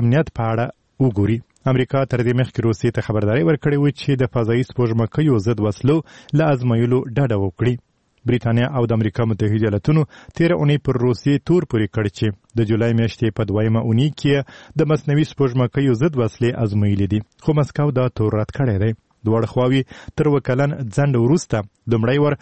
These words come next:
په خپلو کې پر دې خبرې کوي چې د فضایي امنیت لپاره باید څه کارونه وسي. د امریکا د بهرنیو چارو وزارت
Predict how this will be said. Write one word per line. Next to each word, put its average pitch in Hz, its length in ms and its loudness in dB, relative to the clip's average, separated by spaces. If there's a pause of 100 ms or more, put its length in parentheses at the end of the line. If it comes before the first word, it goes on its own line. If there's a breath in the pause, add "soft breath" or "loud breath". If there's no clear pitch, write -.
(220 loud breath)
په 156 100 -2
خپلو 170 220 0
کې 151 260 -2
پر 120 160 0
دې 123 160 2
خبرې 135 300 0
کوي 101 260 0
چې 113 100 -2 (320)
د 113 140 0
فضایي 110 300 0 (100)
امنیت 120 320 2
لپاره 127 320 0
باید 123 180 0 (300 loud breath)
څه - 60 -4 (100)
کارونه 139 360 0
وسي. 95 260 -2 (580 loud breath)
د - 80 0
امریکا 170 240 2
د 165 120 0
بهرنیو 151 400 2
چارو 139 200 2
وزارت 131 280 0